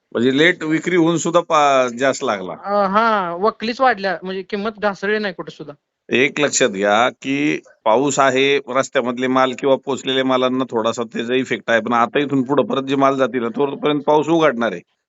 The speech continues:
Speaker 2: हा.
Speaker 1: आणि इफेक्ट हा बाहेर पण चांगला होणार आहे. पण व्यापारी का घाबरतात? बाबा,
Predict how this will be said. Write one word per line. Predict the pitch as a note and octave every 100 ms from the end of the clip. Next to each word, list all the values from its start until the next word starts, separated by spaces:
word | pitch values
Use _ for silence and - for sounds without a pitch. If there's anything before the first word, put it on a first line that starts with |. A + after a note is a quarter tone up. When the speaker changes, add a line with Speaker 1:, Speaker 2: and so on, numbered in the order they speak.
| _ _ _
Speaker 2:
हा. | F3+ F3 D3+ C#3+
Speaker 1:
आणि | G#2+ A#2+ C#3 D3+
इफेक्ट | D#3 D#3 D#3+ B2 C#3
हा | C#3
बाहेर | D3+ D#3+
पण | C3 D3+
चांगला | C#3+ C3+ C3
होणार | B2+ G2+
आहे. | G2
पण | A#2+ A#2+
व्यापारी | C#3 C3 D#3+
का | D#3+ D#3+
घाबरतात? | D#3+ D3 A2 A#2+
बाबा, | A#2+ B2+ C#3